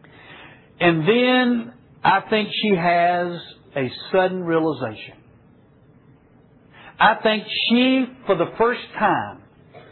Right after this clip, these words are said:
realizes the real thirst of her soul. She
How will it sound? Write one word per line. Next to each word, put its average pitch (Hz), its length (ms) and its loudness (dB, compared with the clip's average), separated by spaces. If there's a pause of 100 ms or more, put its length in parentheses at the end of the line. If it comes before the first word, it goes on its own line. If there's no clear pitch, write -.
(420)
realizes 151 920 0 (680)
the 160 120 4
real 214 840 2 (1040)
thirst 143 340 0 (1080)
of 139 100 -2
her 131 220 0
soul. 107 300 -2 (1300)
She 202 100 4